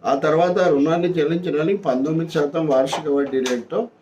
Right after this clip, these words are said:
ఐసీఐసీఐ బ్యాంక్ నుంచి మూడు వందల డెబ్బై ఐదు కోట్లు ఆర్ఆర్ పీఆర్ హోల్డింగ్స్ అప్పుగా తీసుకుందని ఎఫ్ఐఆర్లో పేర్కొన్నారు.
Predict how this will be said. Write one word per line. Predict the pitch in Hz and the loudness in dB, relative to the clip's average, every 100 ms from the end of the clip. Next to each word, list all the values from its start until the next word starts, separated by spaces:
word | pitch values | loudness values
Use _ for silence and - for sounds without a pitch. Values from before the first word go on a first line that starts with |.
| _ _ _ - | _ _ _ 0
ఐసీఐసీఐ | 254 170 - 214 202 202 185 170 | 2 2 4 6 6 2 0 0
బ్యాంక్ | 156 160 147 | 0 0 0
నుంచి | 147 147 240 | -2 -2 -4
మూడు | 220 143 160 | 0 2 2
వందల | 156 156 | 2 0
డెబ్బై | 151 139 156 | 0 0 0
ఐదు | 143 131 | 0 0
కోట్లు | 135 123 123 131 143 - _ _ _ _ _ _ _ _ | -6 -6 -2 -2 -2 -6 _ _ _ _ _ _ _ _
ఆర్ఆర్ | 95 131 170 180 180 170 | 2 4 6 4 2 0
పీఆర్ | 160 165 165 | 2 4 4
హోల్డింగ్స్ | 156 143 143 165 | 4 4 4 2
అప్పుగా | 156 117 139 143 | -2 -4 -2 0
తీసుకుందని | 156 139 135 - 131 120 113 127 - 156 | 0 -2 -4 -4 -4 -2 -2 -4 -6 -2
ఎఫ్ఐఆర్లో | 156 160 175 147 147 233 | -2 0 0 0 0 -2
పేర్కొన్నారు. | 220 135 - 90 87 80 | -2 -6 -6 -12 -12 -14